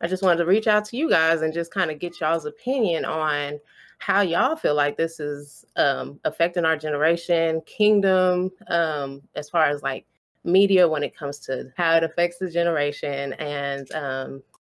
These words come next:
kingdom media and music versus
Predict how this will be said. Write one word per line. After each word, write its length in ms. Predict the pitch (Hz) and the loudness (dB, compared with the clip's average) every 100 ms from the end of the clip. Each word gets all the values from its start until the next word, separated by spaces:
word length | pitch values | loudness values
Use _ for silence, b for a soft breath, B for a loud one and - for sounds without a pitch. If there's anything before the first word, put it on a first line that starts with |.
| _ | _
kingdom 640 | - 226 220 160 147 139 - _ _ _ _ _ _ _ _ | -2 2 4 2 0 -6 -12 _ _ _ _ _ _ _ _
media 580 | 160 156 156 147 143 143 | -8 -6 -4 -2 0 0
and 280 | - 135 139 | -2 -6 -6
music 540 | 147 156 147 147 143 | -4 -4 -4 -4 -4
versus 760 | - 147 143 - 127 127 131 - | -2 -2 -2 -4 -4 -4 -8 -16